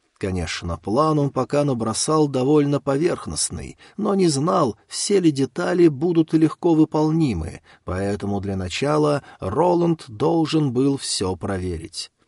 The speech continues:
Обычно в такое время Роланд уже вовсю зевал, но сегодня он был так увлечён и энергичен,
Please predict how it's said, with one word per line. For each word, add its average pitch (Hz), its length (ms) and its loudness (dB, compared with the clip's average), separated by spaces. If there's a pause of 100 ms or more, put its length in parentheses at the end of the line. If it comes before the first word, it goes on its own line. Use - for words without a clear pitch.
(140)
Обычно 170 600 -2
в - 60 -4
такое 165 420 4
время 131 500 -2 (180)
Роланд 180 540 2
уже 170 260 2
вовсю 165 400 0
зевал, 143 640 0 (180)
но 190 140 -2
сегодня 165 640 2
он 165 320 2
был 156 180 6
так 165 320 -2
увлечён 143 560 0
и 131 180 -2
энергичен, 120 760 -4